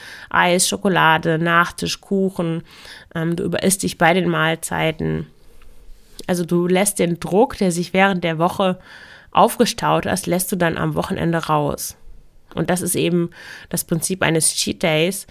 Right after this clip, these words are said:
Ähm, aber ein Esstag sollte eigentlich entspannt sein mit lockereren Regeln. Und die Frage ist natürlich, ja, wie kommt es dazu? Was machst du denn dann falsch? Da komme ich gleich noch zu.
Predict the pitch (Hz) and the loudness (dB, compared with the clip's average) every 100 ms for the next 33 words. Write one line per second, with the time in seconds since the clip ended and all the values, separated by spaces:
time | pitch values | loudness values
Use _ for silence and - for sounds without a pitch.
0 | - - - - - 165 160 165 - 165 | -20 -20 -20 -14 -8 -6 -6 -6 -4 0
1 | 160 156 - 180 - - - 180 185 196 | 0 0 -2 0 0 -4 0 4 4 0
2 | - 165 - - 170 175 - - - 170 | 0 0 0 -2 0 -2 -8 -10 -2 -2
3 | - - 160 190 - 165 160 156 151 165 | -2 0 2 2 2 2 4 0 0 0
4 | 175 185 160 160 156 156 156 156 151 - | 0 0 2 2 2 0 0 0 -2 -6
5 | - - - - - - _ _ _ - | -8 -12 -20 -20 -20 -20 _ _ _ -4
6 | 175 180 170 190 190 185 170 185 175 170 | -2 2 2 2 -2 -2 -2 0 0 -2
7 | 165 - 175 277 247 - 165 - 185 180 | -2 2 2 2 0 0 -2 -2 -2 -2
8 | 175 170 180 185 185 170 160 165 - 190 | -2 -2 -2 -2 -2 0 -2 -2 2 2
9 | 175 196 - - - _ _ _ _ _ | 2 0 -4 -8 -12 _ _ _ _ _
10 | - - - _ - - - - - - | -20 -20 -20 _ -20 -20 -20 -20 -20 -20
11 | - - - 180 175 - 160 165 196 160 | -18 -16 -8 -2 -2 0 0 2 2 0
12 | - 156 180 | -6 -6 -4